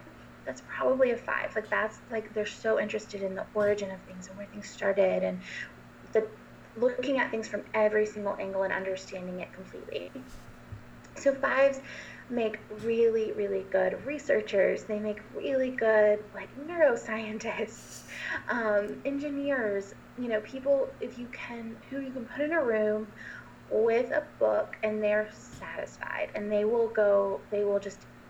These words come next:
take in more and more and more information. And a lot of fives become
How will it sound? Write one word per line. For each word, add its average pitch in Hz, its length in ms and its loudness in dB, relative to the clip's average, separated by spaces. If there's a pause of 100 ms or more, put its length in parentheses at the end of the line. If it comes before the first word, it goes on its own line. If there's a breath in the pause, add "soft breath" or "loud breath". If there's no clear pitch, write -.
(300)
take 262 260 0
in 240 180 0
more 226 180 -4
and 214 220 -8
more 208 120 -6
and 202 160 -8
more 196 120 -10
information. 208 760 -4 (460 loud breath)
And 226 260 0 (220)
a 240 40 0
lot 247 240 2
of 285 80 0
fives 285 260 4
become 226 520 -8